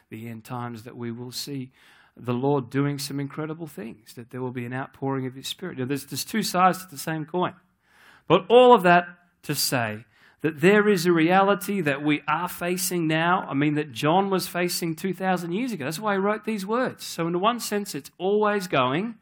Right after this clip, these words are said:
always will be there. From the Garden of Eden, all Satan did was come and present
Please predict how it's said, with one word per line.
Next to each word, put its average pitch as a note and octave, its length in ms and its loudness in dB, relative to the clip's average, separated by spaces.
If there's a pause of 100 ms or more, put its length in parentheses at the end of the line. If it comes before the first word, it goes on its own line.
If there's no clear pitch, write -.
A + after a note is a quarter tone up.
(360)
always F#3+ 380 0
will A3+ 100 -2
be G#3+ 220 2
there. G#3 300 0 (260)
From C#3+ 360 -2 (260)
the A#2+ 60 -2
Garden F3+ 400 2
of E3+ 140 0
Eden, F3+ 340 2
all D#3 180 0
Satan E3+ 440 -2
did D#3 260 -2
was B2 200 -10
come D3+ 420 -2 (240)
and C3 160 -6
present B2 520 -6